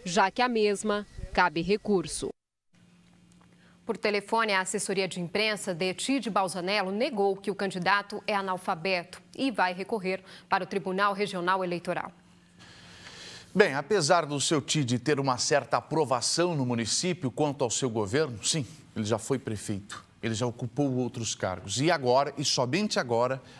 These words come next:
Speaker 2: a Justiça, é, teoricamente descobriu, me refiro a teoricamente porque cabe recurso, né, que ele é analfabeto. Mas isso não significa que, confirmando a decisão do juiz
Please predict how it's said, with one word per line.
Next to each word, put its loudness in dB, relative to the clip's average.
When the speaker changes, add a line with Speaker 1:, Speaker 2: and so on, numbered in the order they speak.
Speaker 2:
a 4
Justiça, -2
é, 0
teoricamente 2
descobriu, -2
me 2
refiro 0
a -2
teoricamente 2
porque -4
cabe 2
recurso, -2
né, 0
que 0
ele 2
é 2
analfabeto. 0
Mas 2
isso 0
não -2
significa -2
que, -2
confirmando 2
a 2
decisão -2
do 2
juiz 0